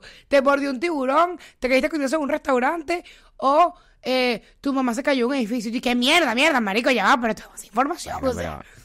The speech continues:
Speaker 2: eh, pero eso es buena estrategia, eso
Speaker 1: Claro,
Speaker 2: es
Speaker 1: es buena,
Speaker 2: clickbait.
Speaker 1: porque, man, hay gente que yo le he escrito porque literalmente les pongo, o sea, le pongo, "Number two". <laughs> Tipo,
Speaker 2: Sí.
Speaker 1: y que,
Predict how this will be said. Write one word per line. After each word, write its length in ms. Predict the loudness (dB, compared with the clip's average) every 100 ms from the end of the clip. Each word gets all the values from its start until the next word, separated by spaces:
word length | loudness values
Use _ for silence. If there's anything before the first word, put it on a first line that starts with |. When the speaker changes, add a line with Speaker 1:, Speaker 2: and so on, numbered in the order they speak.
| -10 -8
Speaker 2:
eh, 40 | -6
pero 160 | -8 -8
eso 120 | -8
es 60 |
buena 180 | -6 -6
estrategia, 640 | -4 -4 -4 -4 -6 -10 -14
eso 300 | -14 -12 -6 -4
Speaker 1:
Claro, 380 | 0 2 4
Speaker 2:
es 40 | 4
Speaker 1:
es 40 |
buena, 240 | 2 -2 -2
Speaker 2:
clickbait. 300 | -6 -6 -12
Speaker 1:
porque, 100 | _ _ _ _ -6
man, 180 | -4
hay 140 | -2 -4
gente 200 | -4 -6
que 120 | -4
yo 80 | -4
le 80 | -4
he 40 |
escrito 380 | -6 -8 -6 -6
porque 440 | -6 -4 -4 -6 -10 -18 -14
literalmente 720 | -6 -4 0 -2 -2 -6 -6 -10 -16 _ _ -6
les 200 | -2 0
pongo, 260 | 0 0 -2
o 60 |
sea, 140 | -2 -2
le 100 | -2
pongo, 520 | -4 -4 -6 -8 -14 _ _ -4
"Number 260 | 0 0
two". 280 | 0 -2 -4 _ _ -18
<laughs> 920 | -18 -16 -20 -16 -16 -16 -20 -20 -4
Tipo, 340 | -4 2 0
Speaker 2:
Sí. 80 | 0 -6 -12 _
Speaker 1:
y 180 | -8 -4
que, 180 | -2